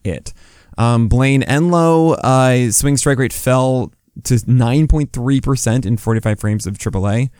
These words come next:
However, when he is looking good, like, when he's actually in a groove, his two breaking balls are so good, and, uh, it's really the loss of velocity that he had,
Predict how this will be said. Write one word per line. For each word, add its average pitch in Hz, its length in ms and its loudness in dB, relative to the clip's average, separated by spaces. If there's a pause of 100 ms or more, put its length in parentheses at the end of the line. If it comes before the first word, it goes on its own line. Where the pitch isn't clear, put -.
(300)
However, 135 360 2
when 131 160 0
he 180 140 2
is 131 180 0
looking 131 440 0
good, 120 200 0
like, 117 140 -2
when 123 180 2
he's 147 140 4
actually 120 560 0
in 113 100 2
a 107 60 2
groove, 104 560 0 (580)
his 131 220 0
two 170 200 2
breaking 131 340 2
balls 113 280 0 (220)
are 107 120 -2
so - 400 0
good, 110 480 0 (540)
and, 107 600 2
uh, 98 360 0
it's - 220 -2
really 131 340 2
the 123 120 0
loss 117 260 0
of 110 80 -2
velocity 104 540 0
that 78 120 -8
he 95 80 -2
had, 92 300 -2